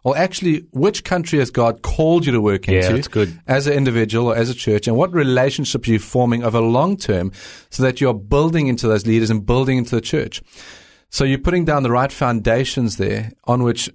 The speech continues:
Speaker 1: others will come and build,
Speaker 2: Mm.
Speaker 1: uh, build walls, build the church. And f-, give you an example, we, we ministered a lot into Sri Lanka. And, uh, when we went in there, or certainly my first trip in there about five years ago,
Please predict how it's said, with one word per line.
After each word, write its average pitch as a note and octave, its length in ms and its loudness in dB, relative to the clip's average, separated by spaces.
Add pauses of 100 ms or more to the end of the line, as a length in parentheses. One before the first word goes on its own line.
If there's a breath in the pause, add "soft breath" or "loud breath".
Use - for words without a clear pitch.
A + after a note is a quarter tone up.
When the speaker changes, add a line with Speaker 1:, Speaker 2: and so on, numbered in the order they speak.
(140)
Speaker 1:
others B2 500 -2 (140)
will A2+ 100 0
come G#2+ 240 -4
and G2+ 100 -4
build, A#2 360 -4 (180)
Speaker 2:
Mm. F#2 260 0 (120)
Speaker 1:
uh, A2 260 2
build A2 360 0
walls, A2 280 2
build G#2+ 220 -2
the G2 40 -12
church. G#2 320 -2
And A#2+ 140 0
f-, - 160 -10
give E3 140 0
you D#3+ 80 4
an C3 40 0
example, A#2+ 480 0
we, C3 280 2
we C3 160 2
ministered C3 400 0
a A#2+ 80 2
lot B2 260 2
into A#2+ 540 2
Sri A2 200 0
Lanka. A2+ 460 0 (720)
And, G2+ 300 0
uh, G#2 280 2
when G#2 140 2
we B2 120 4
went A2+ 260 0
in G#2 80 -2
there, G#2 220 0 (420 loud breath)
or G2+ 100 0
certainly A#2 280 0
my A2+ 260 2
first A2 300 -2
trip G#2+ 160 -4
in G2 80 0
there G2 80 2
about F#2+ 160 0
five G#2 320 0
years G#2 200 2
ago, G2 340 0